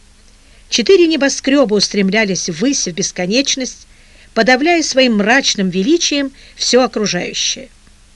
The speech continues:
Дейна отыскала административное здание, вошла в вестибюль и уверенно шагнула к охраннику, скучавшему за стойкой.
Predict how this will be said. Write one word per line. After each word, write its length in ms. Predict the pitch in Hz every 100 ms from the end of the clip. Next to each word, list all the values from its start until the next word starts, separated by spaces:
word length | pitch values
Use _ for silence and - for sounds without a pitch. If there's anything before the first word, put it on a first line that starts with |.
| _ - - _ _ _
Дейна 420 | 175 240 240 233
отыскала 540 | 226 214 - 226 202 202
административное 880 | 175 196 185 - 202 - 175 185 170
здание, 500 | 156 240 285 - - _ - - -
вошла 340 | 180 196 202 196
в 60 |
вестибюль 600 | 185 - - 175 294 302 - - - - - _
и 140 | - 240
уверенно 400 | 247 359 330 277
шагнула 440 | - 226 254 254
к 100 | 240
охраннику, 720 | 220 - 277 330 202 - 277 - -
скучавшему 720 | - 233 - 226 226 220 208
за 120 | 202
стойкой. 640 | 190 - 185 - - 196